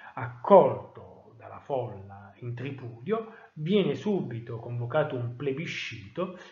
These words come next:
e, eh, i milanesi e i lombardi votano l'annessione al Piemonte, cioè l'unione della Lombardia al Piemonte. E, mm, successivamente i, i piemontesi ottengono altre, eh, vittorie importanti,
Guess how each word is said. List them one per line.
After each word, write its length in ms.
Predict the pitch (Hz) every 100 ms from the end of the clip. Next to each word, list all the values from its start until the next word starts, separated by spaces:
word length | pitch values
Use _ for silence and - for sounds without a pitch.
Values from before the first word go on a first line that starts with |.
| -
e, 100 | 170
eh, 600 | 165 165 123 120 120 127 131
i 80 |
milanesi 640 | 151 180 175 147 110 98 147
e 20 |
i 20 |
lombardi 640 | 202 190 123 104 107 120 139
votano 480 | 127 117 - 127
l'annessione 880 | 135 151 165 147 - 117 101 101 113 -
al 220 | 120 120
Piemonte, 500 | 131 101 92 - 117
cioè 160 | 123
l'unione 480 | 139 175 135 113 131
della 160 | 131 135
Lombardia 600 | 139 151 160 123 117 113
al 80 | 113
Piemonte. 680 | 127 104 90 85 - - - - - - - - - - _ _ _ _ _ _
E, 460 | - 151 143 139 135
mm, 760 | 135 135 127 127 123 123 123 -
successivamente 1300 | - 151 156 180 240 180 156 175 190 190 - - -
i, 240 | - 127 -
i 80 | 160
piemontesi 640 | 143 135 135 135 165 -
ottengono 720 | 123 - 160 151 127 117 113 110
altre, 680 | 120 117 107 - 104 101
eh, 240 | 101 104 101
vittorie 640 | 107 - - 120 - 101
importanti, 840 | 101 120 117 - 107 98 110 -